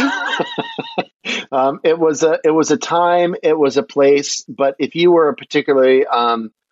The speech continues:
Speaker 2: uh, slobby, uh, coke dealer who ate lots of bacon and eggs in the morning, uh, whether you were in, uh, uh, Los Angeles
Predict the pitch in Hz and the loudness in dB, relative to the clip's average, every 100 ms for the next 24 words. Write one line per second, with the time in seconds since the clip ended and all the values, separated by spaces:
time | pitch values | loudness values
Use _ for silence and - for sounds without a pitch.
0 | _ _ 123 120 - - - 151 151 147 | _ _ -2 -2 -4 -8 0 2 2 2
1 | 143 135 131 123 _ 131 117 117 117 - | 2 2 0 -4 _ -2 2 2 0 -6
2 | _ 139 131 - 127 120 117 117 143 131 | _ -2 -2 -2 0 2 2 0 -2 -4
3 | 139 123 127 - _ _ - 120 131 139 | 0 0 0 -6 _ _ -8 -2 0 -2
4 | - 143 110 - 131 123 131 120 123 - | -2 -4 -2 -2 -2 0 0 0 -2 -4
5 | 123 - 120 120 110 139 127 120 117 117 | -8 -2 0 0 -2 -2 2 2 2 2
6 | 117 113 110 - _ _ - 107 110 131 | 2 0 -2 -6 _ _ -4 -2 0 0
7 | 127 123 120 123 123 117 117 117 113 120 | 2 4 4 4 4 2 2 2 2 0
8 | 120 117 113 113 120 107 107 104 98 - | -2 0 0 -2 -2 0 0 0 -4 -4
9 | 110 101 101 - _ _ _ 107 113 117 | -2 0 -2 -6 _ _ _ -4 -2 0
10 | 139 120 117 117 110 - | 0 2 2 2 0 -6